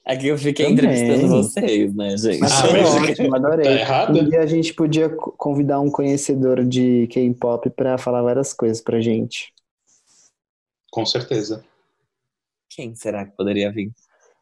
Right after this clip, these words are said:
Speaker 2: Ah,
Speaker 3: A gente
Speaker 2: tem,
Speaker 3: acha.
Speaker 2: deixa eu pensar. A gente acha, tipo, a gente podia chamar alguém real, assim, pra falar sobre isso. Tipo, por exemplo, um fenômeno que eu não entendo, longe de mim, assim, Now United.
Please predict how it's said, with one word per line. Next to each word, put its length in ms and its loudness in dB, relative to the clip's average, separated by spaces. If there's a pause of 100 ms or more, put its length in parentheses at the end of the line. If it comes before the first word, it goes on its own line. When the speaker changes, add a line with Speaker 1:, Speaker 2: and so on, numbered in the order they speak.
(280)
Speaker 2:
Ah, 300 0
Speaker 3:
A 20 0
gente 80 -6
Speaker 2:
tem, 240 2
Speaker 3:
acha. 40 -4 (160)
Speaker 2:
deixa 160 -4
eu 40 -4
pensar. 560 -2 (640)
A 60 -2
gente 240 -2
acha, 420 -2
tipo, 180 -8
a 60 0
gente 80 -6
podia 200 -2
chamar 280 0
alguém 240 0
real, 340 0
assim, 320 0
pra 200 -4
falar 180 -2
sobre 260 0
isso. 280 -4 (420)
Tipo, 260 -2
por 160 0
exemplo, 420 0
um 100 0
fenômeno 460 0
que 140 -2
eu 140 2
não 180 2
entendo, 560 0 (640)
longe 380 0
de 80 0
mim, 260 4
assim, 320 -2 (320)
Now 280 2
United. 640 0